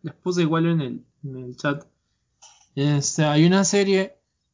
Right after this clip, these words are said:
eh, manga, y también le hicieron un live action y un anime, o bien el manga y o bien el live <laughs> action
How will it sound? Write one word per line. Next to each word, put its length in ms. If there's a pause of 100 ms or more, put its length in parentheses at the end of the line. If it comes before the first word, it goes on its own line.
(500)
eh, 540
manga, 800
y 840
también 400
le 60
hicieron 600 (520)
un 180
live 260
action 500
y 260 (140)
un 200
anime, 440 (1200)
o 160
bien 260
el 180
manga 420
y 140
o 60
bien 220
el 180
live 200
<laughs> 20
action 400